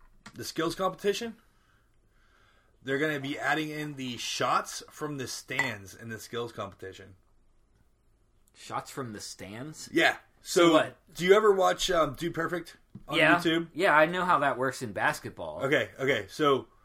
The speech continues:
Speaker 1: they, uh, watch the Dude Perfect hockey.
Speaker 2: Okay.
Speaker 1: All right.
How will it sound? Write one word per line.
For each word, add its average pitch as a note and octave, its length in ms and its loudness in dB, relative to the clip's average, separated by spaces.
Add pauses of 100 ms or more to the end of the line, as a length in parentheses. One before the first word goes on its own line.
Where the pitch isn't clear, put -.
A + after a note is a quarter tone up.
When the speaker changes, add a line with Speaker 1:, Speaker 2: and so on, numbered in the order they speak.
(420)
Speaker 1:
they, D3 220 0
uh, C#3 260 -10 (500)
watch E3 240 -2
the E3+ 60 -8
Dude D3 240 2
Perfect C#3 300 -4
hockey. G#2+ 340 -6 (280)
Speaker 2:
Okay. B2+ 380 -6
Speaker 1:
All C#3 80 0
right. A#2+ 220 2